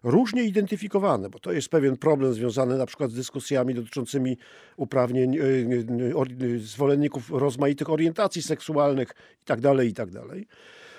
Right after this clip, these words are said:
Jeśli teraz podstawimy niejako pod sposób myślenia Locke'a o jednostkach te tak zwane grupy kulturowe, to winniśmy zważyć, że te grupy kulturowe, tak jak ongiś jednostki,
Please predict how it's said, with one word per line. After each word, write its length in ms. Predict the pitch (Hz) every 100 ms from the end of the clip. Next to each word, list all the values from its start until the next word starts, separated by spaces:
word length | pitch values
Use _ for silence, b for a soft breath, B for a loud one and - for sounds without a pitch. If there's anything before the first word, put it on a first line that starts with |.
| B B B -
Jeśli 240 | 131 135
teraz 280 | 185 202 -
podstawimy 680 | - 170 - 143 151 127
niejako 320 | 185 151 139 135
pod 180 | 131
sposób 380 | - - 175 160
myślenia 460 | 127 131 151 156 131
Locke'a 260 | 151 151 123
o 120 | 151
jednostkach 640 | 151 123 131 139 - 113
te 200 | - 113 98 -
tak 200 | 120 120
zwane 300 | 135 143 117
grupy 300 | 131 156 135
kulturowe, 680 | 127 120 117 95 87 165 b b b
to 260 | - 143 107 -
winniśmy 540 | 101 247 262 165 147
zważyć, 520 | 127 123 107 90 180
że 100 | 160
te 140 | 147 117
grupy 300 | 143 180 214
kulturowe, 500 | 180 160 123 131 160
tak 260 | 180 190
jak 220 | 156 -
ongiś 340 | 160 170 147 127
jednostki, 640 | 120 110 92 - - 196